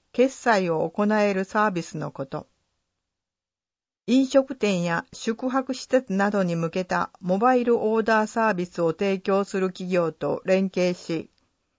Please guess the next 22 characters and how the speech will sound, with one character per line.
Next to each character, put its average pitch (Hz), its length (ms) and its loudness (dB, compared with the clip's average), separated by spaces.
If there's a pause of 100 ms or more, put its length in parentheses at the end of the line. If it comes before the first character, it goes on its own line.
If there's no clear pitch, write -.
(160)
県 240 280 4
民 233 220 4
の 240 140 4
皆 220 240 4
さ 226 200 0
ん 175 100 -2
が 160 280 -2
安 240 240 4
心 262 300 4
し 254 100 -10
て 247 160 4
利 233 140 2
用 226 200 6
で 214 140 0
き 214 140 -4
る 180 120 0
店 208 300 0
舗 208 80 0
づ 190 180 -2
く 175 120 -8
り 160 120 -8
と、 - 240 -6